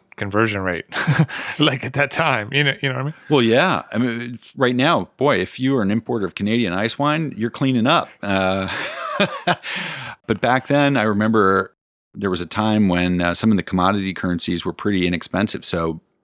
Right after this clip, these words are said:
Speaker 2: importing wine from Argentina and Chile, importing wine from Argentina, all you have to wait is f-,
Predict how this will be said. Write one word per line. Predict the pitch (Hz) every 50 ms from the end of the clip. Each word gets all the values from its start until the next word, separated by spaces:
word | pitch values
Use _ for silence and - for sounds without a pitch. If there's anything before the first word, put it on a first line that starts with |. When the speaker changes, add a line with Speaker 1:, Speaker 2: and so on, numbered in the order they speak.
| - - -
Speaker 2:
importing | 120 117 120 120 123 120 110 104
wine | 104 110 117 113
from | - 98 95
Argentina | 101 107 113 107 95 - 113 120 131
and | 117 95 -
Chile, | - - 131 127 131 143 160 165 - _ - - - - - - _ _ _ _ _ _ _ _ _ _ -
importing | 151 147 190 202 151 110
wine | 110 117 120 117
from | - 107
Argentina, | 104 101 92 85 - 107 98 85
all | 95 117
you | 123
have | 107
to | - 95
wait | 92 87 82
is | 78 -
f-, | - - -